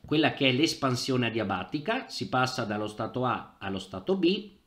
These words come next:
e poi quella che è la compressione, quindi la riduzione di volume isoterma, e si va a tornare nello stato C ad avere lo stesso volume che avevamo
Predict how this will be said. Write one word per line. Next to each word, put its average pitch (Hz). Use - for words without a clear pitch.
e 294
poi 165
quella 160
che 139
è -
la 127
compressione, 165
quindi 127
la 123
riduzione 135
di 117
volume 127
isoterma, 110
e 139
si 180
va 147
a 135
tornare 135
nello 101
stato 107
C 135
ad 170
avere 123
lo 110
stesso 139
volume 110
che 123
avevamo 104